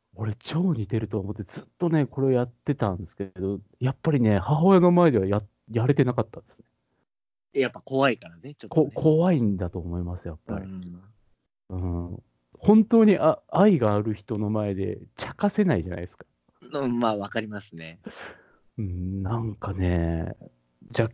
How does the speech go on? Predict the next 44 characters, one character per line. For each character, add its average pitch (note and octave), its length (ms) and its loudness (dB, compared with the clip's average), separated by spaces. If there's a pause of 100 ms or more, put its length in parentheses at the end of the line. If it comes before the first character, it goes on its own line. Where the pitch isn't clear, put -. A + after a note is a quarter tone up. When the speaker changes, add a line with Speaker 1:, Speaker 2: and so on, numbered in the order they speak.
Speaker 1:
キ G2 340 -6
ー、 G2+ 40 -10
ジ A2+ 80 2
ャ A2 40 0
ッ A#2 40 -4
キ - 140 -10
ー F#2 120 -2
の F#2 220 0
話 G#2+ 420 2
は D3+ 160 4
ま F#3 180 2
た - 200 -4 (680)
ゆ A#2+ 100 -10
っ - 20 -16
く - 160 -12
り A2+ 80 0
い G2+ 40 -2
つ - 160 -18
か A#2 100 2
ど A2 100 2
っ - 60 0
か D#3 80 4
で B2+ 160 0
や G#2+ 80 2
り - 140 0
ま B2+ 100 -4
し - 100 -14
ょ - 20 -14
う - 40 -14
か G#2+ 100 -8
ね。 G#2 120 -12
Speaker 2:
<laughs> F3 120 -4 (1080)
ジ B2+ 120 -10
ャ B2 40 -8
ッ - 80 -20
キ C3 100 -6
ー B2 40 -6
チ B2+ 120 -2
ェ B2 40 -2
ン B2 40 -6
特 A#2 220 -12
集 E2 200 -12
を D2+ 80 -20
ね。 D#2 160 -18